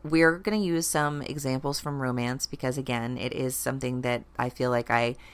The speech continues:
know a little bit about, some of the tropes that are in there. And we're not gonna explicitly spend time on romance, but it does give us that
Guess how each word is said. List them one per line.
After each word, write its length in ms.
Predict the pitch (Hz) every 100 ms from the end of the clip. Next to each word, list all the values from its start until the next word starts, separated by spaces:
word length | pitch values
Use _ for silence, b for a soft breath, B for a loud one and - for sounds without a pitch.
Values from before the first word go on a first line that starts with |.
| B -
know 480 | 139 139 135 135 135
a 40 |
little 240 | 135 139
bit 120 | 135 135
about, 540 | 135 131 131 117 -
some 120 | 131
of 60 | 120
the 60 |
tropes 480 | 123 - 139 131 -
that 100 | -
are 100 | 131
in 140 | 127 127
there. 320 | 123 123 127 B B
And 80 | 160
we're 60 | 170
not 140 | 165
gonna 140 | 185 180
explicitly 720 | - - 165 156 147 147 151
spend 320 | - 139 135
time 260 | 139 131
on 140 | 127 123
romance, 500 | 127 123 120 117 -
but 140 | 143
it 120 | 147
does 340 | - 165 180 175
give 200 | 147 139
us 220 | 131 131
that 340 | 135 127 131